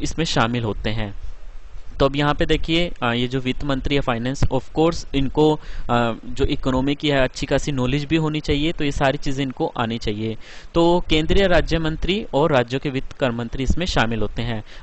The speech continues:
अब यहाँ पे देखिए वेटेज, इस council में fifty percent member जो है वो present होने चाहिए, तब जाके ये जीएसटी council जो है वो, अ, successful मानी जाएगी। अगर किसी,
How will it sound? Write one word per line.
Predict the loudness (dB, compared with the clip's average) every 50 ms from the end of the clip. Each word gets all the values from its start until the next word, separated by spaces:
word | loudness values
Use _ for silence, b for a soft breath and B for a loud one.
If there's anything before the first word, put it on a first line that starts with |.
| B
अब | -2 -2 0
यहाँ | 2 2 2 2
पे | 2 0
देखिए | -2 -2 0 0 0
वेटेज, | 2 2 2 2 2 0 -2 -2 -2 -2 -2 -2
इस | -2 -2 0
council | 0 2 2 2 2 0 -2 -2 0
में | 0 0 -2
fifty | -2 -4 -4 -4 -4 -2 0 0 0 0 -2 -4 B B B B B 2
percent | 2 2 2 2 2 2 0
member | 0 0 2 0 0 0
जो | 2 2
है | 2
वो | 2 0 0
present | 0 2 2 4 4 4 2 2 0
होने | 0 0 0
चाहिए, | 0 0 0 0 0
तब | 0 0 0 0 2
जाके | 0 0 2 0 0
ये | 0 0 0
जीएसटी | 0 0 2 2 2 2 2 0 2
council | 2 0 0 -2 -2 -4 -6 -4
जो | -2 -2 -2
है | -2
वो, | -2 0 0 -2 -2 -2 B B B B B
अ, | -2 -2
successful | 0 -2 -2 -2 0 -2 0 0 -2 -2 -2
मानी | -2 -2 -2 -2 -2
जाएगी। | 0 0 0 2 0
अगर | -2 -2 -2 -4
किसी, | -6 -6 -6 -2 0 0 0 -2